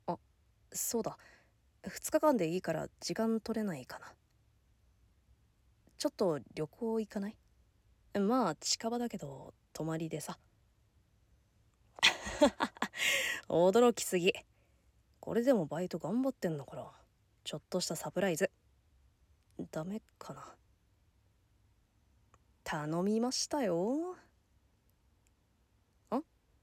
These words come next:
あー、いや、俺がのいちゃんと二人きりでいたかっただけ。なかなか二人っきりってなれないから。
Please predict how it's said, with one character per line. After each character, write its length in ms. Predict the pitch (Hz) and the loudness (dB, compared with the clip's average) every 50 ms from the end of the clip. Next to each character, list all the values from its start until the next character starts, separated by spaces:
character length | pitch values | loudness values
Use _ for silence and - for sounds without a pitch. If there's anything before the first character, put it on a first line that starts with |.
| _ - | _ 0
あ 800 | - 156 196 233 247 240 233 226 214 208 190 175 156 - - - _ _ - - | 2 2 4 4 6 6 6 6 4 4 4 2 0 -2 -4 -10 _ _ -6 -4
ー、 40 | |
い 20 | 175 | -2
や、 240 | 180 170 170 - - _ _ _ _ _ _ _ _ _ _ _ - | -2 -2 -2 -4 -6 _ _ _ _ _ _ _ _ _ _ _ -2
俺 200 | 190 202 254 262 | 2 2 4 4
が 120 | 269 269 | 4 4
の 180 | 254 226 220 240 | 4 4 4 2
い 40 | |
ち 120 | 233 - 240 | 2 0 -2
ゃ 40 | 233 | -2
ん 60 | 233 | 0
と 100 | - 233 | -2 -4
二 200 | - - 226 220 | -4 -2 -4 -4
人 100 | 226 226 | -4 -4
き 140 | - - 233 | -6 -8 -8
り 120 | 226 208 | -8 -6
で 120 | 185 180 | -6 -8
い 80 | 170 165 | -10 -10
た 140 | - - - | -10 -12 -12
か 120 | - 165 | -12 -14
っ 20 | - - - _ - | -18 -18 -20 _ -20
た 100 | - - | -20 -20
だ 100 | - - | -20 -20
け。 180 | - - - - _ _ _ - - - - - - - - - - - _ - - - | -20 -20 -20 -20 _ _ _ -20 -20 -20 -20 -20 -20 -20 -20 -20 -20 -20 _ -18 -10 -6
な 160 | 185 180 196 | -4 -4 -2
か 100 | - 233 | 0 0
な 100 | 240 240 | -2 -2
か 100 | - 240 | -4 -4
二 180 | - - - | -6 -4 -2
人 100 | - 240 | -2 -2
っ 20 | 226 _ | -4 _
き 100 | - - | -6 -4
り 60 | 240 - | -4 -4
っ 20 | |
て 280 | - - - - 165 156 | -4 -6 -12 -10 -8 -8
な 180 | 147 151 151 | -6 -6 -6
れ 140 | 147 160 175 | -4 -4 -4
な 160 | 180 175 160 | -4 -4 -6
い 80 | 143 135 | -8 -10
か 120 | - - | -12 -12
ら。 220 | - - - - | -12 -12 -14 -18